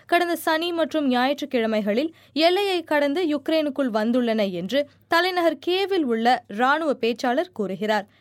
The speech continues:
இதில் கிராட் வகை ஏவுகணைகளும் அடங்கும் என அவர் தெரிவித்துள்ளார். ஆனால் கிளர்ச்சியாளர்களுக்கு ஆயுதங்கள் வழங்குவதான குற்றச்சாட்டை ரஷ்யா மறுக்கிறது.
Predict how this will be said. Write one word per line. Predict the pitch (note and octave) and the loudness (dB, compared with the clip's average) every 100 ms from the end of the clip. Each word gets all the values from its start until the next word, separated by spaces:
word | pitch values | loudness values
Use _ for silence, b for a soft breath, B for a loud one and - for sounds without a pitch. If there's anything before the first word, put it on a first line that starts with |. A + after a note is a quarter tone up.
| b b | b b
இதில் | C#4 D4 D#4+ B | 0 0 -4 B
கிராட் | G#3+ C4 D4+ F#4+ | 0 4 4 2
வகை | F4+ D#4+ E4 G#3 B3 | 0 2 0 0 0
ஏவுகணைகளும் | D#4 D4 B3 A3 G#3+ G#3 | 2 2 0 0 -2 -2
அடங்கும் | G3+ G#3 B3 C4 A3+ | -2 -2 2 2 2
என | F#3 F#3+ | -2 -4
அவர் | - G#3 D#4 - | -4 -4 -4 -2
தெரிவித்துள்ளார். | F#3 F3 F3+ G3+ G#3 G3+ - b b b | -2 -2 -6 -2 0 0 -2 b b b
ஆனால் | A#3 B3+ B3 - - | 0 2 0 -2 -4
கிளர்ச்சியாளர்களுக்கு | B3+ E4 - F4+ D4 C4 A#3+ A3 G#3+ A3+ - | 2 2 2 0 2 2 2 0 0 -2 0
ஆயுதங்கள் | G#3 A#3+ D#4 E4+ D4+ C#4 | -2 0 0 2 2 2
வழங்குவதான | G3 G3+ C4+ D#4 C4 B3 G3+ | 2 0 0 0 2 0 -2
குற்றச்சாட்டை | A3 G#3 B3 B3 F#3+ G3+ G3+ - | -6 -6 -4 -2 -2 -2 -4 -2
ரஷ்யா | G#3+ A3 A#3 G#3 G#3 | -2 -2 -2 -4 -2
மறுக்கிறது. | A3 G3+ G3+ F#3+ F#3+ | -2 -2 -4 -4 -2